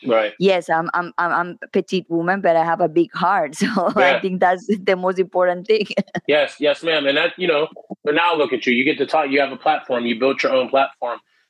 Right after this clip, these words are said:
Speaker 1: and hopefully some of them people you went to school with, you, they'll see you one day. Say, "Wait a minute, I went to school with her." That's Gloria, you know, your maiden. So I, like, "Hey, I, I went to school with her. She, well, she's doing it, she's doing it."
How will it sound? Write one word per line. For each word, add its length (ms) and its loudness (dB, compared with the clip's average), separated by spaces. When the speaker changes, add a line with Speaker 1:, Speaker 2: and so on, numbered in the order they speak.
Speaker 1:
and 140 2
hopefully 340 2
some 220 0
of 60 0
them 100 -2
people 240 0
you 80 2
went 120 4
to 60 -10
school 240 2
with, 220 2
you, 320 0
they'll 200 2
see 200 0
you 140 2
one 160 -2
day. 180 -4
Say, 140 -4
"Wait 120 4
a 40 2
minute, 140 2
I 40 4
went 120 0
to 60 -12
school 260 2
with 100 2
her." 140 -6
That's 160 -2
Gloria, 720 2
you 100 2
know, 160 4
your 160 2
maiden. 380 0
So 240 2
I, 160 2
like, 220 2
"Hey, 180 4
I, 220 -2
I 140 2
went 120 2
to 60 -16
school 240 0
with 80 4
her. 80 0
She, 160 0
well, 120 4
she's 220 0
doing 160 2
it, 60 -2
she's 100 -2
doing 140 4
it." 120 2